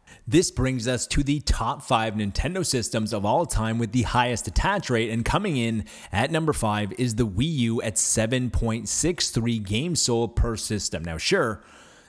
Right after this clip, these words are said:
this console is by far the worst-selling Nintendo console of all time, with only thirteen point five six million, but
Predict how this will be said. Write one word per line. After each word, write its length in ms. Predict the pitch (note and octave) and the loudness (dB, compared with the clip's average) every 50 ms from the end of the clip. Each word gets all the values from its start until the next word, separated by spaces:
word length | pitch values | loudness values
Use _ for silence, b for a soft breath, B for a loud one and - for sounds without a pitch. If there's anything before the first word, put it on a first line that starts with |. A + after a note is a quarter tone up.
| B _ | B _
this 200 | - D3 D#3+ - | -2 0 0 2
console 440 | - D#3 F#3 G3+ F#3+ E3 - D#3+ - | 2 2 2 2 0 0 -2 -2 0
is 140 | - C3+ B2+ | 0 -2 -2
by 260 | A2+ G#2+ A2+ A#2 B2+ | 0 0 0 0 0
far 500 | A2+ - - - A2+ G#2 F#2+ E2 D2+ D2+ - | -2 -2 0 0 2 2 0 -2 -4 -6 -8
the 300 | F#2 G2 A2 C3+ C#3+ C3 | -4 -2 0 0 2 2
worst-selling 720 | A2+ G2+ A2+ C3+ D#3+ D#3+ - - - C3 B2 B2 A#2 A2+ A2+ | 0 2 2 0 0 0 -2 -2 0 0 0 2 0 0 0
Nintendo 420 | A2 G#2+ - - A#2 A2 G#2 G2+ | 0 0 0 0 2 0 0 0
console 460 | - - A2+ A2 G#2 - A2+ G#2+ G#2+ - | 0 0 0 0 0 0 0 0 0 0
of 140 | A2 G2+ G2 | -2 -2 -2
all 300 | - - G#2+ C3 F3 F#3 | -2 2 2 2 2 2
time, 460 | - - A#2 A2 G#2+ G#2+ G#2+ G#2 G2 B B B B B B | 0 0 0 0 0 0 0 -2 -4 B B B B B B
with 160 | - A#2 - | -4 -2 0
only 220 | B2 B2+ C3+ C3+ B2 | 0 0 0 0 -2
thirteen 640 | - - - C#3 C3+ - - - - B2+ B2 A#2 | -2 -2 0 0 0 -2 -4 -4 -2 -2 0 0
point 340 | G#2 - - A2+ A#2 A#2 A2 | 0 0 0 0 -2 -4 -6
five 380 | - - - G#2+ G2+ G#2 G2+ F#2+ | -8 -4 -2 0 0 0 -2 -4
six 360 | - - A2+ G2+ - - - | -4 -4 -4 -4 -4 -6 -6
million, 640 | F2 E2 E2+ G2 E3+ G3+ F#3+ C#3+ G#2 D#2+ A#1+ - - _ _ _ _ - | -6 -2 0 2 2 2 2 0 -2 -4 -8 -12 -18 _ _ _ _ 2
but 320 | C#3 C#3 B2 A2+ - - | 2 2 2 0 -4 -10